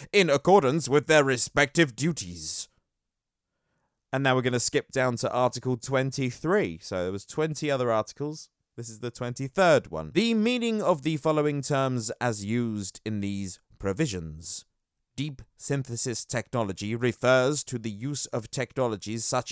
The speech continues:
as deep learning and virtual reality that use generative sequencing algorithms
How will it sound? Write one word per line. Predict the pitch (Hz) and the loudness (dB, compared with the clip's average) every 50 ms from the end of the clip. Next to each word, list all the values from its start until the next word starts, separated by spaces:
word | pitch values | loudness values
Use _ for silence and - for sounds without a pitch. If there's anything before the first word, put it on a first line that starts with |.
| - - | -4 -2
as | 120 120 113 107 | -2 -2 -2 -6
deep | - - 127 123 - - | -8 -8 -6 -6 -6 -6
learning | 101 107 120 123 117 101 95 95 101 113 - | -2 0 2 2 2 2 -2 -6 -8 -8 -6
and | - 107 110 110 110 95 | -6 -6 -4 -4 -6 -6
virtual | 98 101 110 113 113 - - 123 113 110 110 | -2 0 0 0 0 -2 -4 -4 -2 -2 -2
reality | 110 113 110 110 117 127 110 90 - - - 76 71 - _ - - - - - - _ _ _ - | -2 0 0 0 0 0 -2 -4 -6 -8 -12 -14 -14 -16 _ -20 -20 -20 -20 -20 -20 _ _ _ -4
that | 113 131 139 135 - - - | -2 0 0 0 -2 -8 -6
use | 120 131 135 135 135 131 120 - | -2 0 0 0 0 -2 -4 -4
generative | - - 135 135 143 139 127 131 127 - 147 147 131 120 120 - | -2 0 2 2 2 2 2 0 0 2 2 0 0 0 -6 -10
sequencing | - - - 143 120 - 131 120 113 - - 123 117 117 113 _ - | -6 -2 -2 -2 -2 -2 -4 -4 -4 -2 -2 -2 -4 -4 -8 _ 0
algorithms | 123 139 135 110 101 98 90 87 85 78 87 92 104 110 107 - | 4 4 4 4 4 0 0 -2 -2 -4 -6 -6 -6 -8 -8 -10